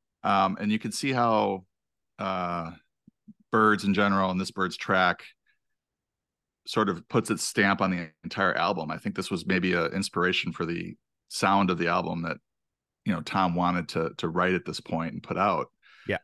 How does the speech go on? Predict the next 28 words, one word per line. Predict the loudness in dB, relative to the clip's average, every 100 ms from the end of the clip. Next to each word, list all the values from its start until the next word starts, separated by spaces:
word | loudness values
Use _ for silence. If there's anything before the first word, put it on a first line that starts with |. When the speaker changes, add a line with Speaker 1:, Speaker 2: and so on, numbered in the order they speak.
| -2
Speaker 1:
Uh, | 0 2 2 0 -6 _ _ _ -6
'cause | -2
it | -2 -4 _ _ _ _ _ -12 -2
definitely | 0 2 2
that | 2
California | 0 0 0 0 0 -2 -4
type | -4 -4 -2
sound, | 0 0 0
acoustic | -4 -6 -6
sound. | -2 0 0 -2 -8 -10
And, | -8 -4 -4 -2
um, | -2 -4 -6 -12 _ _
you | 0
know, | 2 2 -2 -20 -20 -20 _
I | 0
like | 2 0
the |
track | 2 4 4
a | 4
lot | 4 4 2 _ -8
as | -4 0
I | 0
was | -2
listening | -4 -4 -4
to | 2 2
it. | 4
I | 2
don't, | 2 0